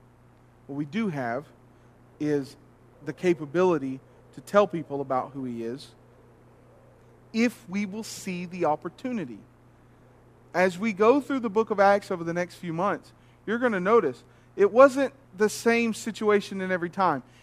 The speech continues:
In fact, very rarely, I don't know what happened there, very rarely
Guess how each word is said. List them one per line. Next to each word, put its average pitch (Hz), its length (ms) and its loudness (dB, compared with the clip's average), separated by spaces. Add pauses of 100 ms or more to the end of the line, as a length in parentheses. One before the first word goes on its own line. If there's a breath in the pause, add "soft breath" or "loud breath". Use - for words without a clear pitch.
In 214 120 0
fact, 214 380 6 (300 soft breath)
very 262 300 6
rarely, 185 480 6
I - 260 -20
don't 240 80 -6
know 240 80 -4
what 165 100 -2
happened 160 280 0
there, 170 180 -2 (1080 soft breath)
very 277 320 2
rarely 180 600 4